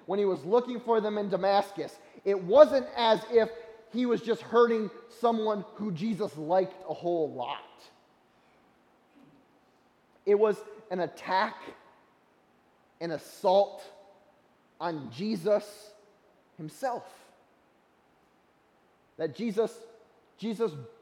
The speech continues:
bore that burden personally, right? "Paul, why are you persecuting me?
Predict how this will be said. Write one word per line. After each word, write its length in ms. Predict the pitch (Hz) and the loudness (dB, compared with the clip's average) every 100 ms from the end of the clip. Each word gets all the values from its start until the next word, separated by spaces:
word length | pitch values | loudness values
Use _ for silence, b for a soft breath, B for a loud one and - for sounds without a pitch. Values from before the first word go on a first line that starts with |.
| _ _ 123 - | _ _ -12 2
bore 400 | 202 233 247 214 | 8 10 10 8
that 440 | 202 208 208 143 | 8 8 6 0
burden 500 | 208 220 214 214 202 - - - _ | 8 8 8 4 -2 -10 -20 -20 _
personally, 680 | - 226 294 - 202 131 110 - 101 _ _ _ | -6 -2 -2 -4 -6 -6 -10 -16 -20 _ _ _
right? 260 | - 175 240 - - - - _ _ _ _ _ _ _ | -2 0 0 -8 -20 -20 -20 _ _ _ _ _ _ _
"Paul, 160 | 233 220 | -4 -2
why 240 | 185 220 | 0 2
are 120 | 285 277 | 2 0
you 120 | 240 | -4
persecuting 880 | - 247 240 214 233 226 214 185 175 | -4 -6 -6 -12 -8 -6 -4 -6 -4
me? 320 | 254 330 | -4 -4